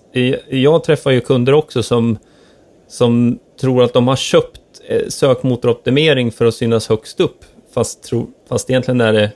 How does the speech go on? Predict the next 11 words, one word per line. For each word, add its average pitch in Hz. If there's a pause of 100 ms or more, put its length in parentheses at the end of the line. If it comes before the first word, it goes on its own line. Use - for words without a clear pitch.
kanske 110
annonser 131
då. -
Vad 143
är 151
skillnaden 160
mellan 135
sökmotoroptimering 123
och 110 (220)
Google 117 (140)
AdWords? -